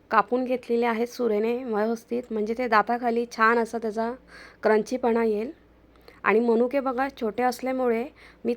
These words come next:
तसेच ठेवलेले आहेत, कापून घेतलेले नाही आहेत.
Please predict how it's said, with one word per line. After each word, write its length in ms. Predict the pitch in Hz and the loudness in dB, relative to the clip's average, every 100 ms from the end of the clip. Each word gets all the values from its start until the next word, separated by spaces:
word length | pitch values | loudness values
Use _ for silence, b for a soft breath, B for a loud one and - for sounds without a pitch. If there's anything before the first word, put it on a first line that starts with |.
| 240 | 2
तसेच 340 | 214 240 247 | 2 -2 -4
ठेवलेले 360 | 262 220 220 220 | -4 -2 0 -2
आहेत, 240 | 208 - b - | -4 -6 b 4
कापून 340 | 196 190 240 | 4 4 -2
घेतलेले 400 | 247 240 233 233 | 0 -2 -2 0
नाही 340 | 226 208 208 208 | 0 0 0 -2
आहेत. 300 | 220 - | -4 -8